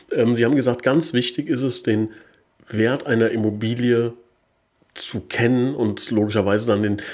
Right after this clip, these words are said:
oder den, den Preis, den eine Immobilie wert ist, zu erzielen. Dafür muss ich ja den Wert einer Immobilie kennen. Und ich würde jetzt mal sagen, wie ich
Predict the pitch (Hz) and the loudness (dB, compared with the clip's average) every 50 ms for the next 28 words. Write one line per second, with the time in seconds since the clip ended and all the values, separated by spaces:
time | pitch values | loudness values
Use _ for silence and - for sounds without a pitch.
0 | - - 127 110 92 107 95 92 90 - - - _ - 120 90 - - - - | -6 -2 -2 0 0 0 -2 -2 -4 -6 -12 -18 _ -6 -6 -6 -6 -8 -12 -10
1 | - - 104 110 120 135 147 143 - - - - - _ _ _ _ _ _ - | -4 -2 0 2 2 2 2 0 -2 -4 -6 -6 -10 _ _ _ _ _ _ -2
2 | 117 104 101 104 107 107 104 104 101 98 113 120 123 120 98 110 107 101 104 - | -2 0 0 0 -2 -2 -2 -2 -2 0 0 2 2 2 2 2 2 2 0 -2
3 | 104 - - 123 104 92 - - 110 98 - 95 92 - 110 110 110 110 - 104 | -4 -2 0 0 0 0 -2 -2 -2 -2 -2 -2 -4 -2 0 2 2 2 2 0
4 | 107 101 92 104 - 101 104 95 98 98 95 98 98 95 104 95 98 92 - 101 | 0 0 2 2 0 0 0 -2 -4 -2 -2 -4 -4 -4 -4 -4 -6 -4 -4 -4
5 | 87 82 - - - - - - - - 120 - 147 - - 180 165 156 143 139 | -6 -6 -6 -12 -16 -18 -18 -12 -8 -6 -4 -2 -2 -2 0 0 0 0 2 0
6 | 139 - - 135 123 131 139 135 - - _ _ _ _ _ _ _ _ _ _ | 0 0 2 0 2 0 0 -4 -10 -16 _ _ _ _ _ _ _ _ _ _
7 | _ _ _ - 98 98 104 104 117 147 160 165 156 143 113 110 113 110 - - | _ _ _ -4 0 2 2 2 2 2 2 2 2 2 0 0 -2 -2 0 0
8 | 175 180 - - | 0 0 0 -2